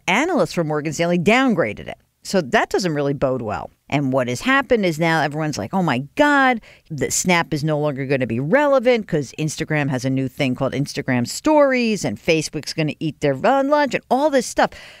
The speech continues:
Meanwhile, on July thirtieth,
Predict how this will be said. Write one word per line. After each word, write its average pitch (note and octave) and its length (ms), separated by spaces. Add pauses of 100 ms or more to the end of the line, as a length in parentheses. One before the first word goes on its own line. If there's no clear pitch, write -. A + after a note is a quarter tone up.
(380)
Meanwhile, G#3 880 (640)
on A3+ 180
July A#3 500
thirtieth, A#3+ 880